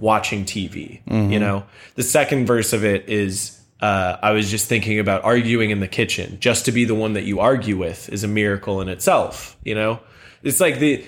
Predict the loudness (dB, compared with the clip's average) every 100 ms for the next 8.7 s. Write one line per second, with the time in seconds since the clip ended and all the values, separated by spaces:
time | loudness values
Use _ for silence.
0 | -8 -4 -2 -2 -4 -4 -4 -6 -2 2
1 | 4 4 4 4 4 2 2 2 2 2
2 | -2 -4 -10 -6 -6 -4 0 2 2 0
3 | -2 -4 -2 -2 -2 -4 0 0 0 -4
4 | -6 -6 -6 -8 -12 -12 -14 -16 _ _
5 | -2 0 2 2 0 -4 _ -8 -4 2
6 | 4 6 4 2 2 2 2 0 -2 -2
7 | -4 -4 -2 2 2 0 -6 -12 -16 _
8 | _ -6 -2 0 0 -2 -8